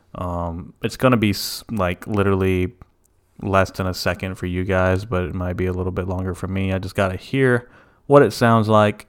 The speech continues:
and then I'm just gonna push resume. That way we can get the podcast started. Uh, but let's take a look.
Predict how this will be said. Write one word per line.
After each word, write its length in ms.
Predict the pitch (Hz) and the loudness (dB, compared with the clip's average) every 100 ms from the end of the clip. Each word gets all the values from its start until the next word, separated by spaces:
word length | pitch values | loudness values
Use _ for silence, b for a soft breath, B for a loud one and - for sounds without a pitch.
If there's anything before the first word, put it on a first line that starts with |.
| _ | _
and 160 | 110 98 | -6 -2
then 160 | 101 95 | -2 -2
I'm 120 | 95 | -4
just 140 | 98 | -8
gonna 180 | - 101 | -6 -6
push 300 | 104 117 - | -4 -6 0
resume. 520 | 123 120 139 143 113 - b b b b | 0 4 2 2 -2 -8 b b b b
That 240 | 123 127 127 | 6 8 10
way 160 | 143 | 8
we 140 | 135 131 | 8 6
can 100 | 123 | 4
get 140 | 123 | 2
the 80 | - | 0
podcast 520 | - 107 - 90 90 | 2 2 2 -4 -4
started. 440 | - 92 90 87 98 B B B B B B - | -4 -4 -4 -8 -12 B B B B B B -2
Uh, 380 | 131 135 135 135 B B B | 4 6 4 0 B B B
but 500 | 131 156 131 - _ _ - - - - - - - - _ _ _ _ _ - B B B | 10 10 10 2 _ _ -20 -20 -20 -20 -20 -20 -20 -20 _ _ _ _ _ -20 B B B
let's 180 | - - | -20 -14
take 220 | - - | -10 -8
a 40 | 104 | -8
look. 360 | 90 78 - | -10 -12 -14